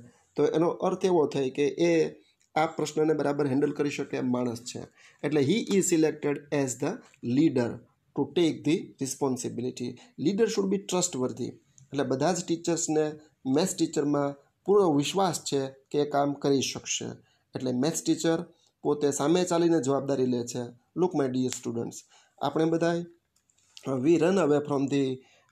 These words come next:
responsibilities. આપણે જ્યારે કોઈ રિસ્પોન્સિબિલિટી આપે છે ત્યારે we always show the other person કે તમે આને આપો.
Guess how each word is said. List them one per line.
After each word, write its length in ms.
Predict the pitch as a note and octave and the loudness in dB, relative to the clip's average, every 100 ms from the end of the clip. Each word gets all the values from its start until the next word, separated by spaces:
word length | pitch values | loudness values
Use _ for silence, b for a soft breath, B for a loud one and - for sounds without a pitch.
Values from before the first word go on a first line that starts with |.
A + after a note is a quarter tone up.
| - | -6
responsibilities. 1160 | A#2+ C3+ - - C#3 B2 B2 A#2 A#2+ A2+ A2+ - - _ - | -2 -2 -2 -2 -2 -2 -2 -2 -2 -2 -6 -8 -16 _ -4
આપણે 340 | C#3 D#3 D#3 | -2 -2 0
જ્યારે 320 | D#3 D#3 D#3 D#3 - _ _ | 2 2 2 -2 -12 _ _
કોઈ 180 | D3 D3 | 2 2
રિસ્પોન્સિબિલિટી 680 | C3+ - D#3 D3 C#3+ C#3+ D#3 | 0 -2 -2 -2 -4 -2 0
આપે 260 | D#3+ D#3+ | 2 0
છે 120 | C#3+ C#3 | -2 -2
ત્યારે 260 | C3+ C3 | -2 -2
we 60 | D3+ | -2
always 400 | - D3 C#3+ C#3 | 0 0 0 0
show 260 | - C#3+ C3 C3 | 0 0 -2 -2
the 100 | C3+ - | -4 -4
other 160 | B2 A#2 | -2 -2
person 380 | - A#2 B2+ A#2+ | -4 -8 -6 -8
કે 120 | A#2+ | -8
તમે 220 | A#2+ B2+ B2 | -8 -4 -4
આને 200 | B2 A#2 | -4 -6
આપો. 420 | A2 - A#2 | -8 -12 -18